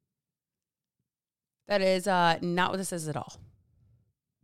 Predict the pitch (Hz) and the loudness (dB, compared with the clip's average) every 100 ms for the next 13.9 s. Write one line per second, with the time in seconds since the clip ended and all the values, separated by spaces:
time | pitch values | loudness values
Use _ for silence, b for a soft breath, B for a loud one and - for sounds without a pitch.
0 | b b b b - 202 - 254 320 285 | b b b b -8 -6 0 2 4 2
1 | 254 202 208 208 202 - 202 190 180 175 | -2 -2 -2 -2 -4 -6 -10 -8 -10 -8
2 | 165 139 - - - - - _ _ _ | -8 -8 -8 -12 -14 -16 -18 _ _ _
3 | _ _ _ _ _ _ _ _ _ _ | _ _ _ _ _ _ _ _ _ _
4 | _ _ _ - 180 247 _ - 233 294 | _ _ _ -4 -2 -2 _ 0 2 4
5 | 285 196 220 262 302 311 - 220 - - | 4 4 4 2 2 0 -2 -4 -4 0
6 | 175 175 160 - 151 190 202 196 - 185 | 4 4 2 -2 0 2 2 -2 0 0
7 | - 185 175 - 180 196 185 185 - 185 | 0 -4 -6 2 2 2 0 -6 -8 -6
8 | 185 190 185 165 147 B B B 226 - | -4 -6 -6 -2 -2 B B B 0 2
9 | 269 220 214 - 233 226 196 160 220 214 | 0 0 -2 -2 -2 0 -2 0 0 2
10 | 185 - - - 247 269 254 170 - 147 | 0 -6 -10 2 4 4 4 2 0 -8
11 | 139 - B B B B - 247 302 294 | -6 -8 B B B B 0 2 2 2
12 | 202 208 233 202 - 202 240 240 196 190 | 4 4 2 -2 -4 -4 -4 -2 0 0
13 | 190 - 185 185 180 165 156 135 - | 0 -4 -2 -2 -2 -4 -4 -4 -10